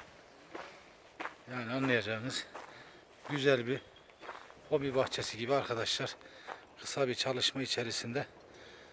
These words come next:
burayı Allah'ın izniyle çok düzgün bir yer yapacağız. Güzel açık bir alanımız var arkadaşlar. İnşallah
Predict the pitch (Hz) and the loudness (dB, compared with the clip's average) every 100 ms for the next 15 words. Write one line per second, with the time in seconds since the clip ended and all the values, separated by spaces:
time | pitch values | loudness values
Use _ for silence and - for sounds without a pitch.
0 | - - - - - - - 135 131 120 | -20 -20 -20 -20 -20 -20 -20 -10 -4 0
1 | 131 - - 123 120 120 113 113 117 120 | 0 -2 -10 -10 -6 -6 -6 -4 -4 -2
2 | - 135 - 127 120 117 113 139 127 127 | -4 -6 -8 -8 -6 -2 2 4 4 0
3 | - 123 113 - - - - - - - | -4 -4 -4 -6 -10 -20 -20 -20 -20 -20
4 | - - - - - - - - - - | -20 -20 -20 -20 -20 -20 -20 -20 -20 -20
5 | - - - - - - - - - - | -20 -20 -18 -18 -18 -18 -20 -20 -20 -16
6 | 107 123 113 131 - - 135 123 120 113 | -6 -4 -2 2 2 2 -4 0 0 -2
7 | 107 120 123 104 98 98 - 139 - - | -2 2 2 2 -2 -4 -4 -4 -6 -8
8 | - - - - - - - - - - | -10 -10 -12 -14 -14 -16 -18 -20 -20 -20
9 | - - - - - - - 113 - 120 | -18 -18 -16 -18 -18 -18 -14 -8 -4 -4
10 | 113 | -4